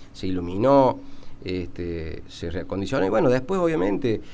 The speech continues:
eh, tuvimos las cosas que pasaron, que bueno, el tornado fue muy duro, Miguel, o sea,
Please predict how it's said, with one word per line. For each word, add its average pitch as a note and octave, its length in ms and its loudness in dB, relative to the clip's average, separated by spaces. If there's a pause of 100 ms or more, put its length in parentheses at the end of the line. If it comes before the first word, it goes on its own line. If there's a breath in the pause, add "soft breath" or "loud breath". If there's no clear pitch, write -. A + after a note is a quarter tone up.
(300 soft breath)
eh, F#2+ 280 -2
tuvimos B2+ 420 8
las G2 240 2
cosas A#2+ 340 -2
que A2 100 -4
pasaron, C#3 640 2
que F2 280 -6
bueno, F#2+ 240 -2
el D#2 40 -8
tornado G#2 440 0
fue G2+ 180 -6
muy F#2+ 180 -2
duro, A#2 300 2
Miguel, F2 340 -4
o E2 60 -6
sea, E2 320 -4